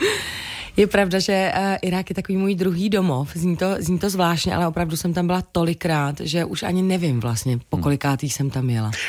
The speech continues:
Speaker 2: A tentokrát ten důvod byl jaký?
Speaker 1: Tentokrát to nebyla válečná situace, ale, eh, jeli jsme se tam zeptat mladé generace,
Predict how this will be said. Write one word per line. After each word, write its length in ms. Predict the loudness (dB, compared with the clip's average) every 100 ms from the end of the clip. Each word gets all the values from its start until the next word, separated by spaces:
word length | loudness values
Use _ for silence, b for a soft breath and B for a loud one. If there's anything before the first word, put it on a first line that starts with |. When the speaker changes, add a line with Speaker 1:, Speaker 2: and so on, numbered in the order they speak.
| B
Speaker 2:
A 80 | -6
tentokrát 580 | 0 2 2 2 2 2
ten 160 | 2
důvod 220 | 2 2
byl 200 | 2 2
jaký? 300 | 2 -2 -10 -20 -20 -20 B B B
Speaker 1:
Tentokrát 440 | -2 0 4 4 4
to 80 | 2
nebyla 480 | 2 2 2 0 -2
válečná 560 | 0 0 0 0 0
situace, 760 | 0 -2 0 0 0 -2 -2 -2 -8 -20 B B B B
ale, 540 | -2 0 2 2 2 2
eh, 320 | 0 2 2 2
jeli 200 | 2 0
jsme 160 | -2
se 120 | -4
tam 220 | 0 0 2
zeptat 480 | -2 0 -2 0
mladé 360 | 0 0 2 2
generace, 840 | 2 2 2 2 -2 -2 0 0